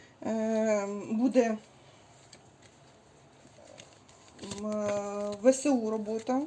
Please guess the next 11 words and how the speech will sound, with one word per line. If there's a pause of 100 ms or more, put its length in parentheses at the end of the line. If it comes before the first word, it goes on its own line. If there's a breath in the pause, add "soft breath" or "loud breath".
(100)
так,
наші (520 soft breath)
хаймарси
працюють. (480 loud breath)
Так,
е,
і, (120)
о, (220)
до
речі, (3250 loud breath)
башта.